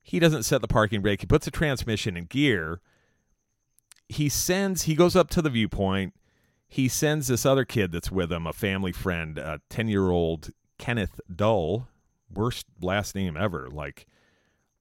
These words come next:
how'd you like to go through your life being named, like, "Hey, Mister Dull"? Um, yeah, I can imagine he probably talks like that. "Yeah,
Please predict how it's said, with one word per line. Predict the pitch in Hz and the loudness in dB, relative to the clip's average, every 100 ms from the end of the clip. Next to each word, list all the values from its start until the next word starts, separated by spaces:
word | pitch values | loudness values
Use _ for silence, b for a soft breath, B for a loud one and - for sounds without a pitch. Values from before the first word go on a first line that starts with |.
| _ _ - | _ _ -8
how'd | 95 117 - | -2 0 0
you | |
like | 104 73 | -2 -4
to | - | -6
go | 78 | -6
through | 76 85 | -6 -8
your | 67 | -8
life | 67 67 | -10 -10
being | - 73 | -10 -10
named, | 69 69 58 | -10 -12 -12
like, | 64 - | -16 -16
"Hey, | - 165 | -10 -8
Mister | 151 - - | -6 -6 -6
Dull"? | 80 92 117 - _ _ _ _ _ _ _ _ - | -4 -2 -2 -6 _ _ _ _ _ _ _ _ -16
Um, | - - - _ _ _ _ _ _ _ _ _ - | -12 -12 -14 _ _ _ _ _ _ _ _ _ -20
yeah, | 69 71 67 67 67 67 69 73 76 - | -16 -16 -16 -14 -12 -10 -10 -8 -10 -10
I | - | -4
can | 117 | -4
imagine | 101 95 87 80 | -2 -2 -4 -4
he | |
probably | 69 78 76 | -4 -4 -8
talks | - 71 - | -10 -12 -12
like | 71 73 | -14 -12
that. | 71 - 71 | -14 -16 -16
"Yeah, | 73 76 80 82 82 80 | -10 -8 -6 -4 -6 -8